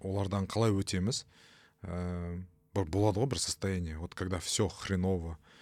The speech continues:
вот алдыңда не тұрған непонятно. Вот осындай ситуацияларда не істеу керек және қалай өту керек деген тақырыпты талдайық. Ең біріншіден мен, ә, бір оқиғаны алғым келіп отыр. Ә, енді ол оқиғаны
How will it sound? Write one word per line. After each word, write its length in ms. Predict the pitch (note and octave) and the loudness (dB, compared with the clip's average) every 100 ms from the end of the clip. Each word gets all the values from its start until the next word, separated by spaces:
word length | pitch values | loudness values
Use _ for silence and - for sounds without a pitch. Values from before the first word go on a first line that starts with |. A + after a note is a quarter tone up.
| - - - - | -20 -20 -10 -4
вот 140 | F#2 | 2
алдыңда 340 | F#2 F#2+ G2 | 2 4 4
не 160 | F#2+ G2+ | 4 4
тұрған 400 | G#2 F#2 F#2+ F2 | 2 0 2 2
непонятно. 720 | G2 - F#2+ F#2 F2+ - D#2+ D#2 - - | 0 2 2 2 0 -4 -8 -8 -16 -20
Вот 280 | - D#2+ - | -14 -12 -6
осындай 340 | E2+ G#2 G#2 F#2+ | -4 0 2 0
ситуацияларда 760 | - F#2+ - F2+ F2+ F#2 G#2 - - - - - | 0 -2 0 -2 0 0 0 -2 -16 -20 -20 -2
не 120 | F#2+ | 2
істеу 240 | G#2+ - A#2 | 2 2 0
керек 400 | A#2 A2 G#2+ F#2 D#2+ | 0 0 -2 -10 -10
және 400 | E2 F2+ E2+ D#2+ - | -4 -4 -4 -8 -4
қалай 320 | - F#2 A2+ | 0 2 2
өту 220 | G2 F#2+ F2 | 2 -2 -2
керек 260 | F#2 F#2+ | -2 -2
деген 240 | - F2 F2 | -6 -6 -4
тақырыпты 480 | F2 E2 - G#2+ | -4 -6 -6 -4
талдайық. 320 | - D2+ D2 - - _ - - - - - | -4 -6 -8 -12 -20 _ -20 -20 -20 -20 2
Ең 140 | C3 C3+ | 6 8
біріншіден 460 | G#2 F#2 G2+ D3+ C#3 F2+ | 6 4 4 2 2 2
мен, 300 | G2 G#2 F2 - | 2 2 -2 -8
ә, 220 | E2 F2+ F2 | -6 -4 -2
бір 220 | G2 F2+ D#2+ - | 0 0 -4 -6
оқиғаны 480 | F2 A2 G2 F#2+ F#2 | -2 0 2 2 2
алғым 300 | F2+ F#2+ F2+ | 0 0 -2
келіп 300 | F#2+ F2 E2 | -2 -2 -4
отыр. 160 | A#2+ - - - - - - - - | -6 -8 -18 -20 -20 -20 -20 -20 -8
Ә, 480 | D2+ E2+ E2+ F2 D#2+ - _ _ _ - | -6 -4 -4 -6 -8 -14 _ _ _ -4
енді 160 | G2+ G2+ | 0 2
ол 160 | A2 | 2
оқиғаны 480 | G2+ A2 G2+ G2 F2+ | 0 0 0 0 -2